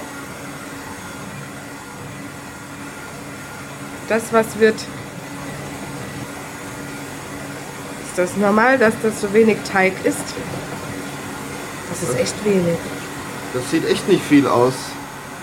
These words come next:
Speaker 1: Oh ja, gut, wir haben ja noch andere Plätzchen, die wir machen müssen.
Speaker 2: Wir können doch einfach
Speaker 1: Wollen.
Speaker 2: die doppelte Portion machen. Komm, wir machen die doppelte Portion.
Speaker 1: Dafür reicht die Butter vielleicht, ne?
Speaker 2: Die reicht. Wir haben vier Pakete gekauft.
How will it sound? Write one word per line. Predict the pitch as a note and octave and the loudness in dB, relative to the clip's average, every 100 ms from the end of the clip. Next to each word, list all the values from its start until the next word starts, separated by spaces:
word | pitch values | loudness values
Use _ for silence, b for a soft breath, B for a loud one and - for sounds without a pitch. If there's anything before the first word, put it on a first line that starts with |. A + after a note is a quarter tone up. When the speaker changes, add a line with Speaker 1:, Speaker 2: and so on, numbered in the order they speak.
| - F#3+ | -4 6
Speaker 1:
Oh | |
ja, | A3 B3 | 8 8
gut, | B3+ C4+ | 8 8
wir | B3+ | 8
haben | B3 | 8
ja | A#3+ | 6
noch | A#3 A3 | 6 6
andere | F#3+ F#3 D#3 C#3+ | 4 4 2 0
Plätzchen, | E3+ C#3+ - E3 | 0 -2 -4 -6
die | D#3+ | -4
wir | D#3+ | 0
machen | D#3+ E3+ E3+ | 2 2 2
müssen. | F3+ F3+ | 2 2
Speaker 2:
Wir | F3 | 2
können | D#3+ D3+ | 6 6
doch | C#3+ | 6
einfach | C#3 F3+ | 6 6
Speaker 1:
Wollen. | E3+ | 8
Speaker 2:
die | C#3+ | 6
doppelte | F3 A3 F3 | 6 6 4
Portion | C3+ C#3 - C3 B2 | 2 0 0 2 4
machen. | A#2 A#2 A2 A2+ - - - - - - - - - - - - - - - | 2 2 0 -2 -6 -10 -10 -12 -12 -12 -12 -12 -12 -12 -12 -12 -12 -12 0
Komm, | D#3 F3+ | 4 6
wir | |
machen | E3 D#3+ | 6 6
die | C#3+ | 4
doppelte | C3+ C#3+ - | 4 4 2
Portion. | A2 - A#2+ A2 G#2+ - - - - - - - - - - - | -2 -2 -2 0 -2 -6 -8 -8 -8 -8 -8 -8 -8 -8 -6 -4
Speaker 1:
Dafür | E3+ F#3 F3 | -2 0 2
reicht | F3 F3 F#3 | 2 2 -2
die | |
Butter | - G#3+ C4+ - | -2 0 0 0
vielleicht, | D3+ C#3+ D3 - - | 0 0 -2 -2 4
ne? | |
Speaker 2:
Die | A3+ | 6
reicht. | C#3 A#2+ B2 - - - - - | 8 8 6 0 -6 -8 -4 2
Wir | D#3 | 2
haben | D#3 | 2
vier | F3+ F3+ | 2 4
Pakete | E3+ D3 D3 B2+ | 4 6 4 4
gekauft. | A2+ A2 G#2+ G#2 | 2 2 2 2